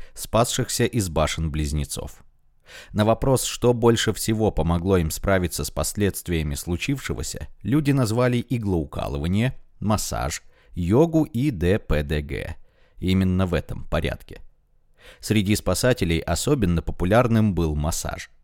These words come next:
Исследование доктора Это указывало на то, что самые эффективные способы лечения были направлены на облегчение появившихся в результате травмы физических симптомов.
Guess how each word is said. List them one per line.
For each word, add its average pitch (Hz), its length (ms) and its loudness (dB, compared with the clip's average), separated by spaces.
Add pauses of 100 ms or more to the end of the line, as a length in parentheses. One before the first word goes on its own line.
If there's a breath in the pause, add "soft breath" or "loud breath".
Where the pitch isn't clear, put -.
(1120)
Исследование 151 760 2
доктора 127 640 2
Это 139 380 0
указывало 95 680 2
на 87 160 2
то, 98 240 0
что - 260 -4
самые 95 580 0
эффективные 87 680 -2
способы 80 500 -2
лечения 117 560 2
были 117 220 2
направлены 113 640 2
на 107 160 2
облегчение 120 800 -2
появившихся 101 840 -2
в 87 60 -2
результате 82 600 0
травмы 98 520 2
физических 85 800 -4
симптомов. - 840 -8